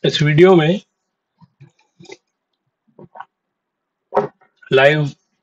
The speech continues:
streaming में इसमें आपको जो ध्यान रखना है अभी, अभी करना क्या है, ये सबसे important होने वाला है,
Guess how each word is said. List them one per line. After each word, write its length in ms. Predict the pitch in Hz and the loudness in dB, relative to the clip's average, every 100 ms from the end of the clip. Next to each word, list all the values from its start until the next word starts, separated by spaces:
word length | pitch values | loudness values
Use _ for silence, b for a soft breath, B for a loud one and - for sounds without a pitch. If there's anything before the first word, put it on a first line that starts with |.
| _ | _
streaming 440 | - - 139 147 143 | -10 -2 0 0 0
में 80 | 135 | 0
इसमें 320 | 123 139 160 - - _ _ _ _ 226 _ _ _ b b b b _ _ _ _ _ - | -2 -4 -6 -10 -20 _ _ _ _ _ _ _ _ b b b b _ _ _ _ _ 0
आपको 380 | 147 151 202 196 | 0 2 4 6
जो 480 | 180 180 180 190 170 - _ _ - | 6 6 6 4 2 -4 _ _ -6
ध्यान 340 | 127 135 156 | -2 0 0
रखना 260 | 165 160 165 | 0 0 0
है 200 | 156 151 | 0 0
अभी, 220 | 147 151 196 220 | 0 0 -2 -4
अभी 180 | 139 165 - | -2 -2 0
करना 340 | 143 143 175 | 0 2 2
क्या 240 | 170 165 156 | 2 -2 0
है, 180 | 170 | 2
ये 240 | 170 165 196 | 2 4 2
सबसे 380 | - 156 - 170 | 0 -6 -2 -2
important 440 | 135 123 117 117 | 0 -2 -2 -2
होने 180 | 113 104 | -2 -4
वाला 300 | 95 95 | -6 -10
है, 60 | _ | _